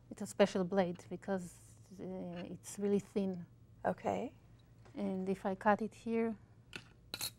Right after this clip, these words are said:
Speaker 1: and this is the
Speaker 2: Oh, I see. So,
Speaker 1: this
Speaker 2: so
Speaker 1: is the
Speaker 2: that's how you make the repeating patterns.
Speaker 1: Yes.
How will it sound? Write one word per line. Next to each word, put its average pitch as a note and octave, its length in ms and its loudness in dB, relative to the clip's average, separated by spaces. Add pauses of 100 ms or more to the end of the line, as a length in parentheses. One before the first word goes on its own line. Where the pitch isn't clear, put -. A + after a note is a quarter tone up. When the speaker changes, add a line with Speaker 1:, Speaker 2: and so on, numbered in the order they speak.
(760)
Speaker 1:
and G3 240 -6
this F#3+ 220 -4
is F#3+ 180 2
the F#3+ 320 -4 (220)
Speaker 2:
Oh, C4+ 280 -2
I G3+ 120 0
see. C#4+ 420 0
So, G#3 420 10
Speaker 1:
this G#3 120 -2
Speaker 2:
so - 140 8
Speaker 1:
is G3+ 40 12
the G3 60 8
Speaker 2:
that's G#3+ 240 10
how A#3 140 8
you F#3+ 180 8
make F#3 280 6
the F3+ 100 6
repeating F3 640 0
patterns. - 760 0
Speaker 1:
Yes. F#3+ 480 4